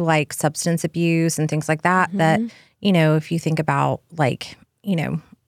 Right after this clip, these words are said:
Speaker 1: Elvis and what happened in his life, he made it really big, but then he kind of died at his peak and had all those issues, too, and how,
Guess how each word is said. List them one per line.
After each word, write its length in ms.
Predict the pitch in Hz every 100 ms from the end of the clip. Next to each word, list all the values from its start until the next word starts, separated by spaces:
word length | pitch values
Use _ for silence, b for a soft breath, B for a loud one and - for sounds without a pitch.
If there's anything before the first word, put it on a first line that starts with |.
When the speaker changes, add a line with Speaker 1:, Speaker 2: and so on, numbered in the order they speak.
| -
Speaker 1:
Elvis 400 | 170 175 165 -
and 140 | 165
what 140 | 156 -
happened 320 | 151 - 147
in 120 | 147
his 280 | 156 175 -
life, 200 | 135 156
he 140 | -
made 200 | 156 151
it 80 | 147
really 220 | 151 143 156
big, 280 | 190 190
but 120 | 160 -
then 160 | 156
he 540 | 151 160 151 147 147 -
kind 180 | - 156
of 80 | 147
died 240 | 139 165
at 100 | 175
his 120 | 151
peak 300 | - 220 214
and 120 | 156 151
had 140 | 151
all 140 | 147
those 240 | 151 151 -
issues, 380 | 165 165 160 -
too, 380 | 175 160 151 147
and 160 | 156
how, 260 | 151 151